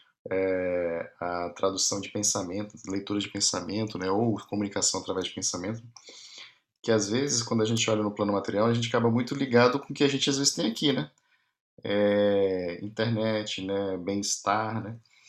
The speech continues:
ou então transporte, locomoção, né, e aí a, mas a evolução que a gente enxerga como um progresso material, né, não é,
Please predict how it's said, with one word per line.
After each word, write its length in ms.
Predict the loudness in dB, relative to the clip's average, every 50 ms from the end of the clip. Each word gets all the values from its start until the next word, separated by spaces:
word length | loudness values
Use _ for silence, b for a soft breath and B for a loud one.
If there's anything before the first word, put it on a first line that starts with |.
| b b b b b
ou 100 | -6 -6
então 440 | -4 -2 -2 -2 -2 -2 -4 -8 -14 -16 _
transporte, 640 | -4 -2 -2 -2 2 4 4 6 6 4 2 -2
locomoção, 580 | -4 -4 -4 -4 -2 0 0 0 0 0 -2 -4
né, 120 | -6 -8 -12 b b b b b b b b b b _ _ _ -20 _ _ -4
e 160 | 0 4 6
aí 300 | 6 6 6 4 2 2
a, 800 | 2 2 2 2 2 2 2 2 2 2 2 2 0 -2 -6 -10 -14 _ _ _ _ _ 0
mas 220 | 2 2 4 4
a 60 | 4
evolução 520 | 4 4 4 2 2 2 2 0 0 -2 -2
que 120 | -2 -4
a 40 | -2
gente 280 | -2 -4 -4 -4 0
enxerga 680 | 0 2 2 2 0 0 0 2 2 2 2 2 0 -4
como 260 | -4 -4 -2 -2 -2
um 40 | -2
progresso 600 | 0 2 2 2 4 4 2 2 2 0 -2 -4
material, 440 | -6 -6 -4 -4 -2 0 0 0 0
né, 80 | 0 -2
não 180 | -2 -2 -2
é, 140 | -2 0 0